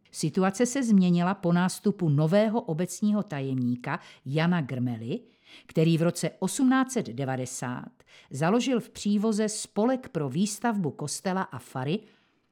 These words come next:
a zřízení samostatné farnosti. O návrh kostela členové spolku požádali vídeňského architekta Kamila Sitteho,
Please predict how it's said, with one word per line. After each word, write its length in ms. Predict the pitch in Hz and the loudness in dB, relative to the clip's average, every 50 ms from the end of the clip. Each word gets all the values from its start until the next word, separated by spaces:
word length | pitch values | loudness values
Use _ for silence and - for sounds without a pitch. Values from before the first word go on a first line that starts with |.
| _ _ _ | _ _ _
a 120 | - 127 117 | -10 -10 -8
zřízení 760 | 107 117 131 - 190 226 254 240 262 262 247 254 247 254 | -8 -8 -4 0 2 2 2 2 2 4 6 6 6 6
samostatné 800 | 240 247 - 170 165 180 185 - - 196 180 - - 165 160 156 | 4 2 0 0 2 2 0 0 -2 -4 -4 -4 -2 -4 -4 -4
farnosti. 720 | 151 - 127 120 113 131 123 113 - - - - - - - _ _ _ _ _ _ _ _ _ - | -4 -6 -8 -8 -6 -6 -6 -6 -8 -12 -14 -14 -18 -20 -20 _ _ _ _ _ _ _ _ _ 0
O 100 | 170 175 | 2 4
návrh 380 | 214 247 277 269 269 254 - | 6 6 4 4 2 0 -2
kostela 480 | - - 202 202 - - - 285 247 175 | -2 -2 -4 -4 -4 -4 -4 -2 -2 -2
členové 540 | - - - 180 185 202 240 233 240 220 175 | -4 -4 -2 2 4 4 4 4 4 2 0
spolku 460 | - - - 175 185 208 208 - 226 | -2 -6 -4 -4 -2 -2 -2 -2 -4
požádali 720 | - - 160 156 190 196 196 208 196 214 214 214 220 220 220 - - - - | -2 -2 -4 -2 0 0 0 0 0 0 0 0 0 -2 -2 -6 -16 -18 -10
vídeňského 880 | 131 127 165 190 190 247 254 254 247 - - 254 247 247 190 156 - - | -4 0 2 4 4 6 6 4 4 2 2 2 2 2 2 0 -2 -4
architekta 760 | 139 156 160 - - 214 214 - 208 208 - - - 185 180 | -6 -6 -4 -4 -4 -4 -2 -4 -6 -6 -6 -6 -6 -4 -4
Kamila 460 | - - - 156 165 170 175 175 180 | -4 -4 0 2 2 2 2 0 0
Sitteho, 520 | 170 - - 151 147 - 170 165 127 123 | -2 -4 -6 -6 -6 -6 -6 -6 -6 -8